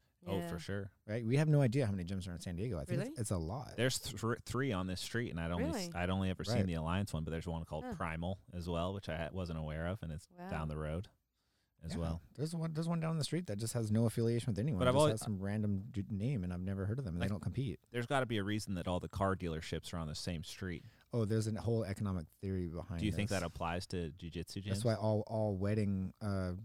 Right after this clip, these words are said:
Speaker 3: shops are on the same street too, is because it just, it naturally brings everyone into this area, and if they want a wedding dress, you're gonna go to the same street, and
Speaker 1: So you ha-, you kinda have to
Speaker 3: Yeah, it, it
Speaker 1: set
Speaker 3: brings
Speaker 1: up your shop
Speaker 3: everyone
Speaker 1: there?
Speaker 3: It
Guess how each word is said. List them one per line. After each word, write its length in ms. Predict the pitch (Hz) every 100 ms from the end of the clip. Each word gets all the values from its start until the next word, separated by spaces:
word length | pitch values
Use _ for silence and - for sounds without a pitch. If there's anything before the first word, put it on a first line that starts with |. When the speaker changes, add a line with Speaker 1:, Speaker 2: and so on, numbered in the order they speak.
| 120 _ _ -
Speaker 3:
shops 440 | - 104 82 -
are 100 | 90
on 120 | 90
the 40 | 87
same 220 | - 90
street 280 | - 87 73
too, 220 | - 135
is 100 | 85
because 340 | - 98 101 95
it 80 | 98
just, 200 | 101 - 104 -
it 140 | 101 - 104
naturally 380 | 98 117 101
brings 320 | 92 104 101 -
everyone 400 | 120 110 107 101
into 240 | 98 92
this 220 | 92 92 -
area, 500 | 120 139 82 98 -
and 280 | 113 98 98
if 120 | 104
they 120 | - 95
want 180 | 101
a 60 | 95
wedding 260 | 95 139 117
dress, 260 | 92 - 87
you're 140 | 92
gonna 220 | 92 104 95
go 100 | 101
to 60 |
the 100 | 98
same 240 | 98 101 90
street, 380 | - 131 127 -
and 400 | 104 98 95 98
Speaker 1:
So 140 | -
you 140 | 90 82
ha-, 140 | - -
you 80 | 98
kinda 200 | 90 82
have 200 | 82 78
to 160 | - 98 - _ _ -
Speaker 3:
Yeah, 80 | 185
it, 240 | 117 - -
it 140 | 143 123
Speaker 1:
set 60 | 120
Speaker 3:
brings 160 | 165 185
Speaker 1:
up 40 | -
your 80 | -
shop 80 | 135
Speaker 3:
everyone 160 | 139 131
Speaker 1:
there? 160 | 117 - _ - _ _ -
Speaker 3:
It 160 | 127